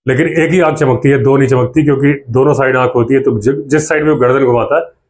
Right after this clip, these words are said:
एक आंख हमें दिखती है। मैं उसकी फोटो साइड में लगाऊंगा। बहुत ही छोटा सा वो होता है, लेकिन आंख बड़ी खतरनाक होती है। आवाज भी अलग ही गूंजती है जंगल में। जंगली रिजॉर्ट में तो रेगुलर हम सुनते रहते हैं, चक, चक, चक ऐसी आवाज आती है। तो ये आवाज सुन रहे थे एंडरसन,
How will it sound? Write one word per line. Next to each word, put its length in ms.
एक 100
आंख 160
हमें 160
दिखती 260
है। 160
मैं 80
उसकी 220
फोटो 280
साइड 200
में 80
लगाऊंगा। 280
बहुत 240
ही 60
छोटा 380
सा 120
वो 160
होता 220
है, 80
लेकिन 300
आंख 160
बड़ी 200
खतरनाक 380
होती 240
है। 80
आवाज 280
भी 160
अलग 260
ही 80
गूंजती 300
है 60
जंगल 320
में। 200
जंगली 280
रिजॉर्ट 260
में 100
तो 60
रेगुलर 340
हम 120
सुनते 260
रहते 240
हैं, 80
चक, 320
चक, 280
चक 180
ऐसी 200
आवाज 220
आती 200
है। 60
तो 60
ये 120
आवाज 320
सुन 180
रहे 140
थे 40
एंडरसन, 480